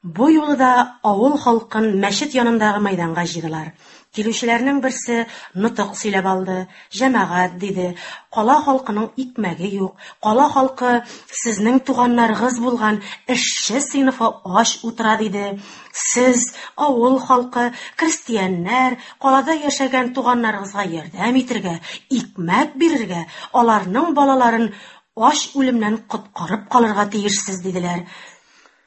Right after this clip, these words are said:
«Бу сезнең мактаулы бурычыгыз», дип тә өстәп куйды берсе.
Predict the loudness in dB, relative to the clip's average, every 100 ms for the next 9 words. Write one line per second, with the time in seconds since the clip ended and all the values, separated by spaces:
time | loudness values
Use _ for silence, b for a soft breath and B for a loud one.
0 | B _ -6 -4 -4 -2 0 0 2 2
1 | 2 -6 -12 B B B -4 0 0 -2
2 | -4 -4 -2 0 0 2 2 2 0 0
3 | -2 -4 -4 -4 -4 -4 -6 -6 -6 -6
4 | -4 -4 -4 -4 -6 -6 -8